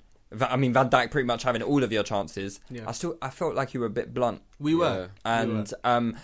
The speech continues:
Speaker 1: I would, f-, if I was a little fan, uh, if I was a Liverpool fan, I would be a little bit concerned by that,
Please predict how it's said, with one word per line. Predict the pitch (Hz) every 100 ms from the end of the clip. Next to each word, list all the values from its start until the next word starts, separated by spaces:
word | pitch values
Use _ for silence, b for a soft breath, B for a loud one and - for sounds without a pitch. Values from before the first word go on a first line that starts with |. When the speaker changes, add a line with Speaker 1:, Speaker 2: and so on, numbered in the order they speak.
| B -
Speaker 1:
I | 170
would, | 175 160
f-, | - - _ _ -
if | 143
I | 185
was | 160
a |
little | 170 156
fan, | - 156 156
uh, | 131 -
if | 165
I |
was | 160 147
a |
Liverpool | 147 147
fan, | 135 135
I | 127
would | 120
be | 135
a | 127
little | 139 113
bit | 104
concerned | 120 113 120 104
by | 95
that, | 90 78